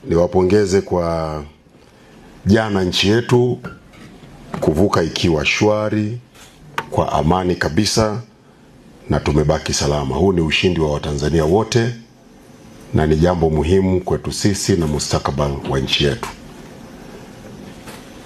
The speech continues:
Yaliyotokea tarehe ishirini na tisa, kila mmoja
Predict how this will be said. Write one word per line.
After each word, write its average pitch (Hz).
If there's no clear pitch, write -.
Yaliyotokea 85
tarehe 85
ishirini 95
na 92
tisa, 98
kila 90
mmoja 85